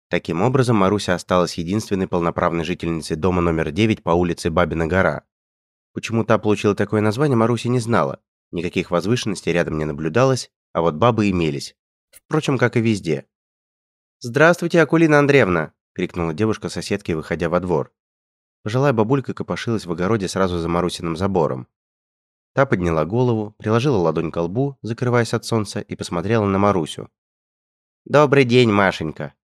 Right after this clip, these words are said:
"Как здоровье ваше? Я на рынок еду. Что-нибудь купить?" "Нормально здоровье. На рынке не надо ничего, все внук привез. Спасибо".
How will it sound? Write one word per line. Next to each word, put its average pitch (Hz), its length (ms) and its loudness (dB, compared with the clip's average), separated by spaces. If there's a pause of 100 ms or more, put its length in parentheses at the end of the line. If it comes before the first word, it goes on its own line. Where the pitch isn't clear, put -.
(540)
"Как 160 160 0
здоровье 139 480 6
ваше? 131 400 2 (180)
Я 135 140 0
на 170 140 4
рынок 131 260 4
еду. 107 340 0 (100)
Что-нибудь 135 380 -2
купить?" 196 400 0 (1000)
"Нормально 107 680 4
здоровье. 87 600 2 (480)
На 139 140 4
рынке 151 300 0
не 147 120 2
надо 151 240 6
ничего, 90 640 0
все 143 200 2
внук 135 280 4
привез. 87 480 2 (160)
Спасибо". 95 640 -2